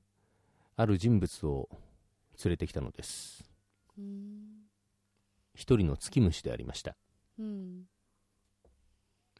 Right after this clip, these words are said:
Speaker 1: その月虫は、どこか見覚えのある月虫でした。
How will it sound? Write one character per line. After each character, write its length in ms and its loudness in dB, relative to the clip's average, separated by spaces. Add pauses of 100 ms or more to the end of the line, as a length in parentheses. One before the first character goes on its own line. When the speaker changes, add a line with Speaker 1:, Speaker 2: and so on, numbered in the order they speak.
(160)
Speaker 1:
そ 180 -2
の 100 6
月 180 -4
虫 260 2
は、 260 -4 (800)
ど 160 4
こ 140 4
か 160 4
見 180 6
覚 200 8
え 20 8
の 120 8
あ 40 6
る 100 0
月 220 -6
虫 200 -2
で 100 -10
し 100 -14
た。 160 -12